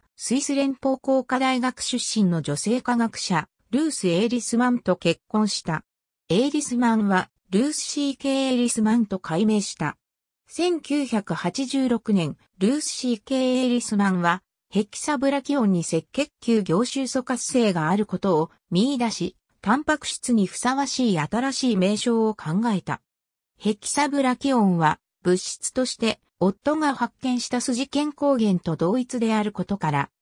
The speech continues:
腱に関連したタンパク質ということで、テネーシンと命名した。二千十三年現在の知見で振り返ると、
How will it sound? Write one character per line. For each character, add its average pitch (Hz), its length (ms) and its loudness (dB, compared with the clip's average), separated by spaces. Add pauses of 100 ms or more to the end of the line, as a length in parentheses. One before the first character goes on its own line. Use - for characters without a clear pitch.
(120)
腱 220 220 2
に 185 220 2 (220)
関 220 240 0
連 226 180 0
し - 120 -8
た 185 220 -2 (200)
タ 220 120 2
ン 277 80 -2
パ 302 160 0
ク - 80 -14
質 - 280 -8
と 220 140 0
い 233 120 2
う 226 80 0
こ 151 140 -6
と 202 160 -2
で、 160 200 -2 (280)
テ 190 120 2
ネ 262 120 4
ー 311 160 0
シ 247 180 0
ン 190 80 2
と 151 160 -6
命 165 260 0
名 185 180 2
し - 120 -8
た。 - 240 -4 (640)
二 185 160 2
千 302 260 0
十 247 240 -2
三 247 300 0
年 240 220 2
現 285 280 0
在 214 220 2
の 165 140 0
知 - 180 -12
見 220 240 4
で 214 140 2
振 208 160 -4
り 208 120 -4
返 214 220 2
る 165 100 0
と、 156 220 -2